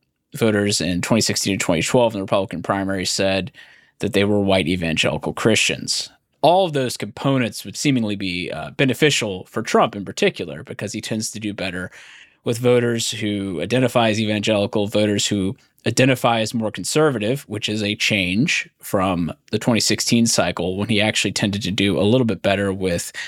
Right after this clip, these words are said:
somewhat conservative or moderate primary voters, whereas Ted Cruz tended to do best with very conservative voters. Uh, but Trump has won over sort of the Cruz wing of the party, if you will.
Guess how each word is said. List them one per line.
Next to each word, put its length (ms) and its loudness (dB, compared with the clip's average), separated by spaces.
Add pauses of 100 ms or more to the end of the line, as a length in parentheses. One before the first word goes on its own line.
(160)
somewhat 500 2
conservative 680 -2
or 120 0
moderate 520 0 (320)
primary 420 2
voters, 520 -6 (300)
whereas 420 2
Ted 240 0
Cruz 640 2
tended 340 -4
to 60 -8
do 180 -6
best 520 -4
with 340 -6 (140)
very 340 2
conservative 560 -6
voters. 420 -4 (400)
Uh, 100 0
but 160 -2
Trump 260 2
has 140 -2
won 220 0
over 320 2
sort 260 0
of 60 -2
the 80 -2
Cruz 420 2
wing 320 2
of 120 -2
the 80 -12
party, 400 0
if 120 -10
you 120 -8
will. 240 -8